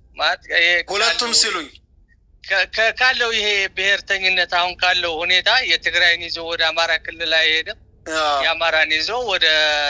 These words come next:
Speaker 1: ትግራይ አይሄድም።
Speaker 2: እህ፣ እህ።
Speaker 1: እ፣ እንደዚህ፣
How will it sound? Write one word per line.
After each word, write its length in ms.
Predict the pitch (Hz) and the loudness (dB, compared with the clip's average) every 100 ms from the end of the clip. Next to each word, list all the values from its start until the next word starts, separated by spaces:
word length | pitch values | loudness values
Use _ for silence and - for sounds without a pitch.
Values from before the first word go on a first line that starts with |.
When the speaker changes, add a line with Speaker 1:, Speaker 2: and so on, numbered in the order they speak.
| 143 | -4
Speaker 1:
ትግራይ 340 | 156 151 147 | -8 -2 0
አይሄድም። 360 | 147 143 135 117 - - - - - - - - - - - - - - - - | 2 0 -4 -12 -20 -20 -20 -20 -20 -20 -20 -14 -12 -10 -12 -18 -20 -20 -20 -14
Speaker 2:
እህ፣ 160 | 156 143 147 131 - | -12 -12 -12 -14 -14
እህ። 160 | 135 139 131 - - - - - | -12 -12 -14 -18 -20 -20 -20 -6
Speaker 1:
እ፣ 100 | 160 165 143 | -2 0 0
እንደዚህ፣ 440 | 190 190 196 196 | 0 0 0 2